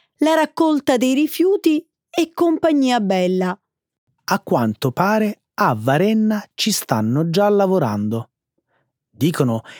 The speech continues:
Speaker 2: che i proventi della tassa serviranno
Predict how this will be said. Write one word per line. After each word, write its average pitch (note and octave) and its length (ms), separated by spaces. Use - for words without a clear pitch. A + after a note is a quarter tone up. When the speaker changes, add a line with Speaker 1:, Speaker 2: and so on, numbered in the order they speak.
Speaker 2:
che - 140
i G3+ 60
proventi C3 560
della A#2+ 240
tassa F3 600
serviranno D#3+ 1080